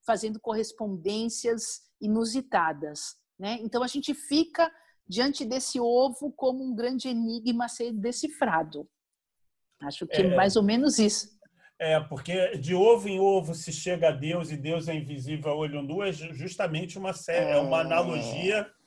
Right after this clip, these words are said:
Speaker 1: É.
Speaker 2: inusitada mesmo,
Speaker 1: É.
Speaker 2: né? E você tava
Speaker 1: É.
Speaker 2: dizendo uma coisa que, que você até ressaltou no prefácio tam-, no pós-fácio também,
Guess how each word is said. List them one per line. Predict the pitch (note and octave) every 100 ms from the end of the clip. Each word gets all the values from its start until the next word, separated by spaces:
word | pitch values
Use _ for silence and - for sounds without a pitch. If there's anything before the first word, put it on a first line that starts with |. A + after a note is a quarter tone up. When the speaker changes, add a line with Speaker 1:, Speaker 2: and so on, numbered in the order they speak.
| _ _ -
Speaker 1:
É. | E3+
Speaker 2:
inusitada | D#3+ C#3 B2 - - E3 F3+ F#3 G#3+ G#3 F#3+ _ _
mesmo, | D#3+ D3+ D3+ C#3 D3+
Speaker 1:
É. | C#3
Speaker 2:
né? | C3 C#3 _ _ _ _
E | F3
você | F3+ G3 B3
tava | A#3+ C#3+
Speaker 1:
É. | -
Speaker 2:
dizendo | F3+ D3+ E3 D3
uma | C#3+ C3+ -
coisa | F3+ F3+ C#3
que, | B2+ D#3+ D#3+ C#3+ B2+ -
que | _ C3
você | C3+ C3 D3
até | C3+ F3
ressaltou | D#3 D3+ C#3 C3 C#3
no | C3 B2+ B2+
prefácio | B2+ A#2+ - C#3 B2+ B2+ -
tam-, | B2+ B2+
no | C3
pós-fácio | B2+ A#2+ - - C#3+ B2 -
também, | B2 D3 F3 D3+